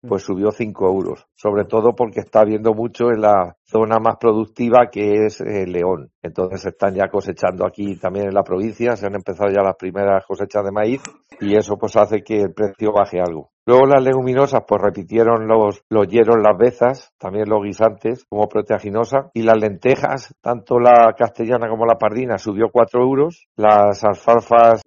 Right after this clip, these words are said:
de rama de campo de primera y segunda repitieron, igual que, bueno, el forraje de avena en pie quedó sin cotizar, porque no hay,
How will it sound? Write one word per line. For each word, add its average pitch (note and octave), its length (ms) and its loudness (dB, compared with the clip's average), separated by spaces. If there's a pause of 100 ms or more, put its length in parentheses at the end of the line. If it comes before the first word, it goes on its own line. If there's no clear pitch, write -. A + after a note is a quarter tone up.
de A2+ 240 -2
rama A2+ 300 2
de A2 120 0
campo A2+ 320 0
de G2+ 120 -4
primera G#2+ 280 -6
y G#2+ 60 -4
segunda G#2+ 460 0
repitieron, A#2+ 640 -4 (100)
igual G#2+ 460 2
que, A2 160 -2
bueno, G2+ 400 -4
el G#2 80 -8
forraje A2+ 400 0
de A2+ 60 6
avena A2+ 260 2
en G2 100 -10
pie A#2 400 -4 (240)
quedó G2+ 200 -6
sin G2 140 -10
cotizar, B2 640 -4
porque - 220 -18
no G2 200 -2
hay, B2 200 0